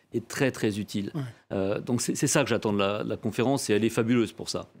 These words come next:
Speaker 2: Et, et dans ce genre de conférence, est-ce qu'on s'inspire des modèles étrangers, par exemple du modèle américain ou chinois, et, et est-ce qu'on se compare, et quand on se compare, est-ce qu'on se désole ?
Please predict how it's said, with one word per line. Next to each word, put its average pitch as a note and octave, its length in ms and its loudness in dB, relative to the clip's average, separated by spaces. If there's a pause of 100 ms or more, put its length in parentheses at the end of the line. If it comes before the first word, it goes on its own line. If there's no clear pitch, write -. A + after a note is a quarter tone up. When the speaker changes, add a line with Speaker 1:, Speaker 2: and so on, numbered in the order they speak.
Speaker 2:
Et, F#3 240 2
et F3+ 40 0
dans F3 140 2
ce - 120 -4
genre A3 120 2
de G#3+ 80 0
conférence, F#3+ 440 0
est-ce E3 140 -4
qu'on E3+ 100 -6
s'inspire F#3 480 0
des F3 120 0
modèles D#3 320 0
étrangers, D#3 480 0
par E3+ 160 -4
exemple C#3 220 -2
du C#3 100 -6
modèle C#3 320 -2
américain D3 560 -2
ou D#3+ 140 -2
chinois, E3 600 0 (300)
et, F3 140 2 (120)
et F#3+ 120 0
est-ce D#3+ 140 0
qu'on E3 200 0 (320)
se - 180 -2
compare, F#3 540 2
et D3+ 120 0 (360)
quand D3+ 180 -6
on D3+ 60 -2
se - 80 -14
compare, E3+ 320 -2
est-ce D3+ 100 -4
qu'on D#3 160 -6
se B2+ 80 -6
désole ? C#3 400 -2